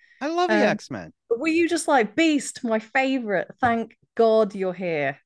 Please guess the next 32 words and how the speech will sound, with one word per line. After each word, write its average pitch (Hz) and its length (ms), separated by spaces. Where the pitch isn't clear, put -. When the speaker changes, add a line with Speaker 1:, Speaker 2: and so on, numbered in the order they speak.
Speaker 2:
at 175 280
the 190 100
end 190 240
of 180 100
the 180 100
Marvels, 170 580
or 190 400
were 202 100
you 202 420
let 175 300
down? 147 320
Speaker 1:
I 175 80
was 170 100
let 147 160
down. 90 220
Um, 143 220
Speaker 2:
Yeah. 185 220
Speaker 1:
I 165 100
was 180 180
let 196 160
down 147 300
because, 113 800
okay, 113 280
I 143 100
was 131 300
excited 156 500
about 185 240
Binary, 113 640
let 120 320
down 117 520
by, 101 680
uh, 95 300